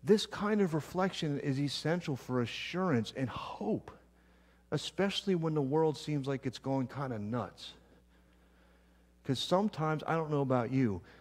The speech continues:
but I think about my values and I think about the way I see the world and how different it seems to be than so many of the other things, and I wonder if I'm the crazy one.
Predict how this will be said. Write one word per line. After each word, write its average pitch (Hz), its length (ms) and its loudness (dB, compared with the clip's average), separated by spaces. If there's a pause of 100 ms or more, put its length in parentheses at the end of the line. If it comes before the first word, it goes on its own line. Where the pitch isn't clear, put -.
but 127 100 4
I 147 100 6
think 180 280 0
about 139 240 2
my 135 200 4
values 131 540 2
and 110 80 2
I 107 80 0
think 147 220 -4
about 131 200 2
the 117 80 0
way 107 200 0
I 135 240 2
see 139 260 -2
the 123 120 0
world 123 380 4
and 104 140 -2
how 101 140 0
different 135 460 2
it 123 80 0
seems 131 320 -2
to 117 100 -4
be 113 220 2
than 101 200 -2
so 127 240 0
many 143 200 2
of 131 40 2
the 131 60 4
other 123 180 4
things, 120 260 0
and 104 80 0
I 104 60 2
wonder 110 320 0
if 95 100 -2
I'm 110 180 -2
the 101 60 -4
crazy 104 380 -4
one. 78 300 -12